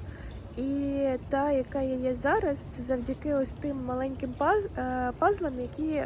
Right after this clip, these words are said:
вносили, е, в моє життя ось ці подорожі, нові люди, знайомство з культурами, з іншими видами і підходами до життя.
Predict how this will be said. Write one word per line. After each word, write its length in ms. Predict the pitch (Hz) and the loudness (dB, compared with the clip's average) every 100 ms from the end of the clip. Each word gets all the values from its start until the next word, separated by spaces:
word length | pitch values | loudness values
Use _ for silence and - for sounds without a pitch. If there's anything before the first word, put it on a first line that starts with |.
| - | -2
вносили, 680 | 240 262 320 349 330 294 285 | -4 -2 -2 -2 -2 0 0
е, 140 | 277 269 - - - - - 247 247 247 240 240 233 - - | 0 -4 -10 -12 -12 -12 -6 -4 -4 -4 -4 -4 -6 -10 -6
в 40 | |
моє 260 | 254 269 277 | -4 0 0
життя 500 | 254 247 294 349 403 339 | -2 -4 0 0 0 -4
ось 120 | 254 | -6
ці 360 | - - 277 277 - | -6 -4 -4 -4 -2
подорожі, 720 | 247 277 254 247 247 240 240 - - - | 2 2 2 2 0 -2 -6 -8 -10 -2
нові 180 | 302 | 2
люди, 600 | 294 269 277 254 247 247 240 - - - | 2 2 0 2 2 2 -2 -10 -10 -8
знайомство 540 | 247 269 285 302 302 | -4 -2 -2 -2 -2
з 80 | 285 | -4
культурами, 840 | - 269 - 269 269 254 247 240 226 - - - | -4 -6 -4 -4 0 0 -2 -4 -4 -8 -12 -4
з 240 | 233 247 254 | 0 0 0
іншими 580 | 247 311 339 - 285 285 | 0 0 0 -2 -2 -2
видами 840 | 247 233 285 285 285 269 269 269 262 - - - - - - - - | 0 2 2 4 0 2 0 0 -2 -8 -12 -12 -12 -12 -12 -12 -8
і 60 | |
підходами 680 | - 254 - 285 294 285 269 | -6 -6 -4 2 4 4 0
до 140 | 247 269 | 0 0
життя. 500 | 240 - - 262 | -2 -6 0 2